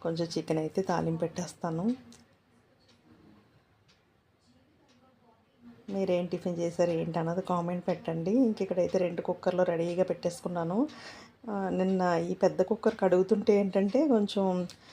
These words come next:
ఒక నట్టులాగా ఉంది, అది ఊడిపోయింది అన్నమాట. నా, అది అవన్నీ తీసి కడుగుతూ ఉంటాను కదా,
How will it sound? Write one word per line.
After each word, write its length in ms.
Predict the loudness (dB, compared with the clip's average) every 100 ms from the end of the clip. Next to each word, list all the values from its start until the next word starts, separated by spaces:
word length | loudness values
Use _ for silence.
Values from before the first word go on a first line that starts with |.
| -20 -20 _ -8
ఒక 200 | -6 -2
నట్టులాగా 640 | -2 -2 0 2 2 2
ఉంది, 260 | 0 0 2
అది 160 | 2
ఊడిపోయింది 480 | 0 0 2 2 2
అన్నమాట. 240 | 0 0
నా, 420 | 0 2 2 0 0
అది 160 | 0 0
అవన్నీ 440 | 2 2 6 6
తీసి 240 | 6 2 4
కడుగుతూ 400 | 6 6 4 2
ఉంటాను 360 | 2 4 4 6
కదా, 380 | 4 4 2